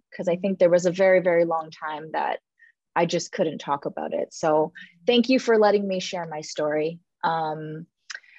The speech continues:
uh, November twenty-third,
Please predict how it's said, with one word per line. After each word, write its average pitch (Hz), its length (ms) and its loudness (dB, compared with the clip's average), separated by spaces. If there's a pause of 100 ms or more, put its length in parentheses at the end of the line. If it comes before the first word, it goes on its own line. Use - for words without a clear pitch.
(1000)
uh, 165 840 2 (120)
November 208 500 4
twenty-third, 214 800 -4